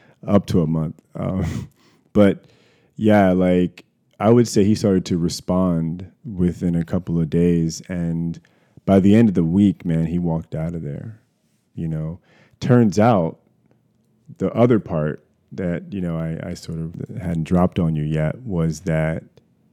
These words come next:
he had been in the middle of a crisis because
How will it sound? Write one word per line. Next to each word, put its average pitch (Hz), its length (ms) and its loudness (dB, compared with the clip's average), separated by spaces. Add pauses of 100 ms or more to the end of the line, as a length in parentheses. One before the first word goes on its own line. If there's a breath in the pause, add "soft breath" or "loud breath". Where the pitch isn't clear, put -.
(160)
he 107 640 4 (140)
had 98 240 -4
been 92 260 4
in 92 100 -2
the 85 100 0
middle 87 280 2
of 78 80 -4
a 78 60 -8
crisis - 800 -6
because 90 840 2